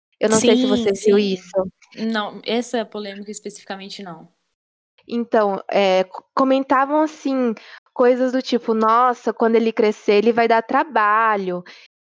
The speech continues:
Speaker 1: É, e assim, o menino, ele, acho que não tem cinco anos, sabe? Eu
Speaker 2: É uma
Speaker 1: tenho que,
Speaker 2: criança.
Speaker 1: assim, e assim, e, exatamente, e o corpo dele já tá sendo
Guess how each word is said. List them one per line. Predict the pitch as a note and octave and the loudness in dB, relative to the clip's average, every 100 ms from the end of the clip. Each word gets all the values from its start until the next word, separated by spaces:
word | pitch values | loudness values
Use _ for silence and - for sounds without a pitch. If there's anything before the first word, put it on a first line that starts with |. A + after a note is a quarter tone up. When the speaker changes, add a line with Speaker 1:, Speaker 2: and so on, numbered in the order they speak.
| - - | -20 -4
Speaker 1:
É, | F#3+ F#3+ F#3 F3+ F3+ F3+ F3+ _ _ _ _ - | 0 2 4 4 4 2 -2 _ _ _ _ 0
e | C#4+ | 0
assim, | D4+ D4+ C4+ | 2 -2 0
o | D4 | 0
menino, | D4 D4 D4+ | 2 2 4
ele, | D4+ - | 2 2
acho | C#4+ - | 0 0
que | |
não | D4+ D#4 | 0 2
tem | D#4 | 0
cinco | D4+ D4+ D4 F4 | 2 0 2 4
anos, | G#4+ C4+ B3 C4 A3 | 4 6 4 2 2
sabe? | C4 B3 | 0 2
Eu | C4 | 2
Speaker 2:
É | |
uma | |
Speaker 1:
tenho | C4+ | 2
que, | C4 | 2
Speaker 2:
criança. | D#4 D#4 E4 D4 - A#3+ F#3 F3+ _ - | 0 2 2 2 0 -4 -6 -16 _ -8
Speaker 1:
assim, | C4 - _ | -8 -8 _
e | D#4+ | -2
assim, | E4+ E4 - - | -2 -4 -8 -4
e, | C4+ C4+ | -4 0
exatamente, | C#4+ D#4 C#4+ D4+ F4 E4+ C4 C#4 D4+ - A#3+ | 2 2 2 2 2 2 0 0 -4 -2 -4
e | - C4 | 2 2
o | C4+ | 2
corpo | - C#4+ D#4 - G4+ | 2 2 2 0 0
dele | C4 A#3 C4+ E4 | 2 2 4 4
já | D4 C#4 | 4 2
tá | C#4 | 2
sendo | C4+ - B3+ C#4+ C#4+ | 0 -2 -2 -2 -4